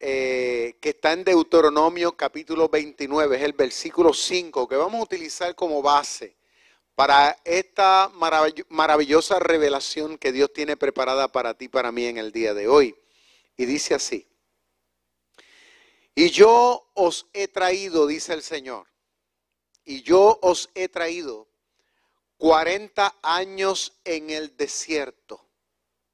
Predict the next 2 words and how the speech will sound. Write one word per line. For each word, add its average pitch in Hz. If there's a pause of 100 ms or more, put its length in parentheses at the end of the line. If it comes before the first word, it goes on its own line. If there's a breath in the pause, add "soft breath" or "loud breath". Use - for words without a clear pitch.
(1080)
Vuestros 165
vestidos 156